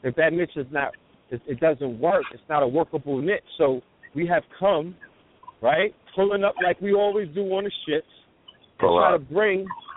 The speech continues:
Speaker 1: industrious and illustrious new ways on how to do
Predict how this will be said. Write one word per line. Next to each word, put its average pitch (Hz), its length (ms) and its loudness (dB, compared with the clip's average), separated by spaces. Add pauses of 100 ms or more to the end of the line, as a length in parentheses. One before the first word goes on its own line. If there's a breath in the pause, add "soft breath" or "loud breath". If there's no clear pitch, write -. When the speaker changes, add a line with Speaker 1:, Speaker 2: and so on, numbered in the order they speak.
(460)
Speaker 1:
industrious 190 680 0 (120)
and 180 140 0
illustrious 180 680 0 (360)
new 180 300 0
ways 196 420 0 (340)
on 170 100 -2
how 196 160 -2
to 175 100 -2
do 165 320 -2